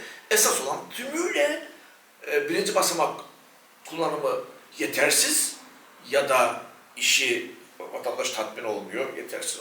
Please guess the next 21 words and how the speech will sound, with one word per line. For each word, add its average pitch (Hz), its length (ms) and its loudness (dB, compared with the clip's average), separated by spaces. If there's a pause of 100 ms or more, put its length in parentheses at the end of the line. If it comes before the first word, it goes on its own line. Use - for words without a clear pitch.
Öyle 127 200 -4
bir 127 140 -6
kültür 120 360 -6
de 110 140 0
var. 131 180 0 (440)
O 113 100 -10
da 104 60 -4
ayrıca 95 300 -8
bir 104 160 -16
konu. - 200 -10 (840)
Hastanelere 165 540 2
geliyor. 113 260 -6
Hastaneler 240 460 -2 (180)
yığılmış - 640 0 (140)
durumda. - 280 -12 (240)
Hastaneye 262 480 0
gelmemesi - 680 2
gereken 113 380 -6
insanlar 101 460 -12
da - 80 -14
hastaneye - 460 -10